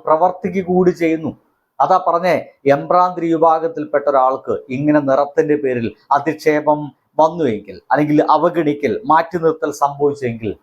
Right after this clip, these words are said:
ശരിക്ക് കറുത്തുപോയ, അത് എന്നൊക്കെ പറ്റി പറയാൻ, എന്നെപ്പോലുള്ള ആളുകളെ, ഉം,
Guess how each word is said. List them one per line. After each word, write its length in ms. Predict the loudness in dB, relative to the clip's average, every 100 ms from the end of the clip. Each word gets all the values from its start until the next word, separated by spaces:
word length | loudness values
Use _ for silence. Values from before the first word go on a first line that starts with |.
| _ _ _
ശരിക്ക് 640 | 0 0 2 -2 0 0 0 -4 -2
കറുത്തുപോയ, 640 | 0 0 -2 -2 0 -2 -2 -4 -4 _ _ -4 -2 2 2
അത് 120 | 2 -6 -14 -6 -2
എന്നൊക്കെ 260 | 0 0 -2
പറ്റി 160 | -4 -2 -2
പറയാൻ, 260 | -2 -4 -6 -4 0
എന്നെപ്പോലുള്ള 400 | 0 2 2 2
ആളുകളെ, 320 | 0 -6 -10 -14 _ _ _ _
ഉം, 140 | -18